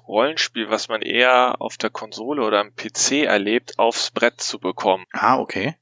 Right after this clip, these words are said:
Speaker 1: Und weil, weil in diesem Umfang und diese Gesch-, also das sind vierzehn, fünfzehn Kapitel
Speaker 2: Mhm.
Speaker 1: und wirklich, das ist ein dickes Buch, wo man so viel Story erlebt und Quests und Personen trifft, das erlebt man sonst so eigentlich nur im Videospiel.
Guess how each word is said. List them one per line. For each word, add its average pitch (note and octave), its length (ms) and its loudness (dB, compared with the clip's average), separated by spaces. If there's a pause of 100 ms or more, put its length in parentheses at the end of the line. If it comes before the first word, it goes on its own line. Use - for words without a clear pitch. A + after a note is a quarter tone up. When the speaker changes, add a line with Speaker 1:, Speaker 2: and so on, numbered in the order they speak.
(100)
Speaker 1:
Und A2+ 440 2
weil, A#2 240 4
weil B2+ 140 6
in C3 60 -2
diesem B2+ 280 -8
Umfang B2+ 760 0
und A#2 200 -6
diese A#2 220 2
Gesch-, - 280 -2
also A2 200 2
das G#2+ 200 0
sind A#2 200 -4
vierzehn, B2+ 500 2
fünfzehn - 520 -4
Kapitel - 680 2
Speaker 2:
Mhm. G#2 360 0
Speaker 1:
und G2+ 160 -10
wirklich, A#2 280 2
das A2 160 -2
ist A#2 140 -2
ein A2+ 140 -2
dickes B2 300 0
Buch, - 300 -10
wo A#2+ 80 -12
man A2+ 180 -2
so A2+ 140 -8
viel A#2 260 -6
Story A#2 420 2
erlebt G#2+ 380 2
und G2 140 -10
Quests - 460 2
und A2 200 -12 (140)
Personen A2+ 460 -2
trifft, - 280 -2 (260)
das - 200 -2
erlebt G#2+ 320 4
man A2+ 140 0
sonst A2+ 400 0
so A#2+ 200 2
eigentlich A2+ 460 0
nur A2 180 -6
im G#2+ 100 -16
Videospiel. G2+ 920 -6